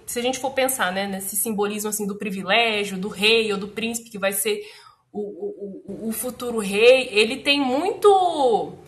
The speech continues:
muito ouro ali, né? Ele tem muito privilégio. O aquário que tá do outro lado, ele não tem nada a perder. <laughs> Ele tá ali com os marginalizados, ele é um rebelde, isso dá mais liberdade pra,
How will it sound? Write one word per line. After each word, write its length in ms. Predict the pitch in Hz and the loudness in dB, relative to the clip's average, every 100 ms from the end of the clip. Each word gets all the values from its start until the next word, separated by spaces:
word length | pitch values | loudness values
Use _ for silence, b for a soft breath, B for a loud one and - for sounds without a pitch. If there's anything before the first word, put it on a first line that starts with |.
| b - | b -6
muito 280 | 311 349 | -4 2
ouro 380 | 330 254 302 240 | 8 10 10 8
ali, 260 | 196 185 175 | 2 -4 -4
né? 300 | 151 196 170 | 0 2 2
Ele 100 | 196 | -2
tem 120 | 247 | -2
muito 180 | 262 285 | -2 -6
privilégio. 540 | 311 311 311 226 226 226 | -6 -2 2 2 0 4
O 100 | 339 | 6
aquário 420 | 415 - 254 247 | 6 8 6 6
que 60 | |
tá 80 | 277 | 2
do 120 | 214 | 0
outro 180 | 214 208 | -2 -4
lado, 380 | 180 202 330 330 | 2 6 6 4
ele 120 | 320 | -2
não 120 | 381 453 | 0 4
tem 160 | 508 | 6
nada 200 | 539 523 | 6 2
a 20 | 508 | 4
perder. 340 | 539 605 523 571 640 240 - - | 4 6 6 6 6 4 -4 -8
<laughs> 580 | 208 220 226 - - - | -4 -2 -2 -4 -10 0
Ele 180 | 247 320 | 2 4
tá 140 | 370 320 | 6 6
ali 140 | 311 | 6
com 120 | - | -2
os 80 | 294 | -2
marginalizados, 1300 | 294 269 277 269 262 254 220 214 226 285 285 247 240 | 4 4 4 4 4 4 2 6 8 8 6 4 4
ele 160 | 254 | 6
é 60 | 269 | 6
um 60 | |
rebelde, 680 | 294 277 202 202 269 285 233 | 4 2 4 6 6 2 -2
isso 240 | 285 - 247 | -2 -2 2
dá 220 | 240 269 | 4 6
mais 280 | 262 285 285 | 4 2 0
liberdade 1120 | 254 285 320 370 285 214 240 381 285 208 185 B B B B - | -4 -2 0 0 2 4 4 2 -2 -8 -10 B B B B -8
pra, 880 | 220 233 254 269 269 269 262 254 247 | 4 6 8 8 6 6 6 6 4